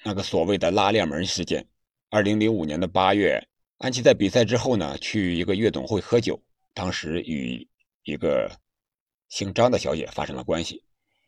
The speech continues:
凌晨五点呢，安琪回到酒店之后还想再发生关系。啊，据有人透露说呀，这个小姐开价了啊，可能是钱比较多，然后这个安琪就坚持打个折吧，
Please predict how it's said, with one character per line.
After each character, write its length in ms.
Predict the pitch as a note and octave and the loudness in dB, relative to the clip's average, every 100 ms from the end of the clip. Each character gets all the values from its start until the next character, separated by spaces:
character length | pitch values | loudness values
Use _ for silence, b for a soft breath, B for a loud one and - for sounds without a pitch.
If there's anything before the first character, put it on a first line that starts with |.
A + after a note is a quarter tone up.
| _ _ _ _ - | _ _ _ _ -4
凌 200 | A#2 D3+ | 0 2
晨 140 | E3 | 2
五 100 | C3 | 4
点 180 | C#3+ G2 | 4 4
呢， 100 | F2 | 0
安 220 | A#2+ B2 | 0 -2
琪 360 | A#2+ G#2 G#2 - | -2 -2 -4 -4
回 180 | - G#2+ | -4 2
到 140 | A#2 | 2
酒 140 | F2 | 2
店 160 | E2+ F#2+ | 0 -2
之 80 | G2 | -2
后 100 | F#2+ | -4
还 420 | - - C#2+ G2 | -4 -8 -2 -2
想 240 | - C2 | -2 -4
再 160 | - B2+ | 0 -2
发 140 | - | -2
生 140 | - D2+ | -8 -6
关 180 | D2 C#2 | -8 -8
系。 160 | - _ _ _ _ _ _ - | -16 _ _ _ _ _ _ -10
啊， 160 | - C#2+ | -6 -6
据 380 | - G2 F2 D#2 | -4 0 0 0
有 280 | D#2+ C#2+ C#2 | 0 -2 -2
人 300 | C#2+ E2+ F#2+ | -2 -2 -4
透 220 | - F#2 | -2 0
露 120 | F2+ | 0
说 220 | - E2+ | 2 2
呀， 160 | D#2 - _ _ _ _ _ - | 2 -2 _ _ _ _ _ -12
这 100 | G2 | -10
个 60 | F#2+ | -2
小 180 | G2+ | 2
姐 180 | G#2 E2+ | 2 0
开 220 | - A2+ | 0 -2
价 200 | G#2+ A2 D2+ | 2 2 0
了 80 | - - | -4 -16
啊， 240 | - C2+ - | -12 -10 -10
可 140 | - | -12
能 160 | D2+ E2 | -10 -8
是 180 | F2+ D2+ | -8 -8
钱 240 | - F2 | -6 -6
比 80 | G2 | -2
较 160 | F2 C2 | -2 0
多， 360 | - D3 - _ _ _ _ _ | 4 4 4 _ _ _ _ _
然 200 | - F2 | -8 -4
后 140 | F#2 | -4
这 140 | F2 E2 | -4 -4
个 100 | - | -2
安 180 | G2+ | -2
琪 140 | G#2+ G2 | -4 -4
就 140 | G2 | -4
坚 200 | F2+ A2 | -2 -2
持 240 | A2 G2 - _ _ | -2 -6 -8 _ _
打 120 | - D#2 | -6 -4
个 60 | |
折 220 | G2 G#2 | 2 4
吧， 200 | A2 A#2+ | 6 4